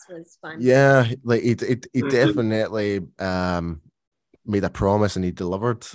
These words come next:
Speaker 2: in that statement, uh, before the game last week. And yeah, uh, he looked fantastic. He made, uh, rookie Evan Neal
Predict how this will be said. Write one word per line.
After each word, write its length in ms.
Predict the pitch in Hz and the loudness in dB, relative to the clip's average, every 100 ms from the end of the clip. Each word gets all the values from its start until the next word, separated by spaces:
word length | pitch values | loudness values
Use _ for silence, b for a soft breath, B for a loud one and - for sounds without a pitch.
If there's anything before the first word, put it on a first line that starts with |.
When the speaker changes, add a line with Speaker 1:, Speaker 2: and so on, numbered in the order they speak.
| - | -6
Speaker 2:
in 140 | 101 | -2
that 180 | 92 80 | 0 0
statement, 580 | - - 101 117 104 73 | -2 0 0 2 -2 -2
uh, 440 | 92 90 90 87 85 | -2 -2 -2 -4 -6
before 340 | 87 - 92 85 | -8 -6 -4 -2
the 80 | |
game 280 | 69 92 113 | -2 -2 0
last 280 | 107 90 - | 0 -2 -6
week. 300 | 85 78 - | -8 -8 -8
And 480 | 85 90 87 87 85 | -6 -4 -4 -6 -4
yeah, 340 | 92 117 110 92 - - | 0 2 0 -2 -12 -8
uh, 180 | 92 - _ _ _ | -6 -6 _ _ _
he 260 | 95 101 104 | -8 -6 -6
looked 380 | 98 107 104 | -2 -2 -2
fantastic. 680 | - - 101 - 104 120 - | -6 -10 -10 -4 -4 -2 -6
He 180 | 92 98 | -4 -2
made, 380 | 95 107 104 - | 0 0 0 -2
uh, 260 | 90 92 | -2 -2
rookie 380 | 85 98 95 101 | -2 -6 -6 -6
Evan 360 | - 92 90 87 | -4 -4 -2 -2
Neal 420 | 92 98 90 87 | 0 0 0 -2